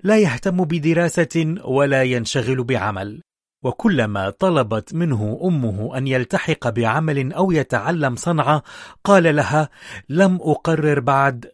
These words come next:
ماذا أريد أن أتعلم". ذات يوم، خرج شهاب الدين من بيته متأخراً كعادته، وعلى الناصية لقي صديقيه سعدون وحمدون،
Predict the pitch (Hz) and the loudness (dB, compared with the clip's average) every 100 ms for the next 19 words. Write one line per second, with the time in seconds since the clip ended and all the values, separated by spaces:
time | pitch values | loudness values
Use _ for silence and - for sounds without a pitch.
0 | 143 135 143 135 127 131 123 117 120 117 | -4 -2 0 0 -2 -2 -2 -4 -4 -6
1 | 113 202 180 147 95 98 95 98 143 156 | -6 -6 -4 -4 -4 -8 -8 -12 -16 -20
2 | _ _ _ _ _ _ _ _ _ _ | _ _ _ _ _ _ _ _ _ _
3 | - 120 196 - 156 123 110 98 90 - | -2 0 2 0 0 2 0 -4 -8 -14
4 | _ _ _ - 190 196 170 180 - 156 | _ _ _ -2 2 2 2 0 0 -2
5 | 98 143 131 139 107 120 131 127 110 101 | -2 -4 -2 -4 -4 -4 -2 -2 -4 -2
6 | 135 151 - 120 139 131 117 135 127 - | -4 -4 -6 -4 -2 -2 -2 -4 -6 -6
7 | - 127 120 107 110 101 113 190 - 98 | -4 -2 -2 -2 -4 -2 -2 -4 -4 -6
8 | 104 98 - - - - - 120 117 98 | -6 -8 -12 -20 -20 -18 -4 0 2 2
9 | 117 110 120 156 - 170 147 139 - - | 0 -2 -2 -2 -2 0 0 -2 -8 -20
10 | - 127 139 175 - 175 165 - 123 131 | -14 -4 0 0 0 0 2 0 -2 -4
11 | - 147 147 127 131 127 107 107 143 135 | -2 -2 0 -2 -2 0 -2 -2 -2 0
12 | 127 151 123 135 - 170 131 110 98 92 | -2 -4 0 0 0 -4 -2 -4 -4 -8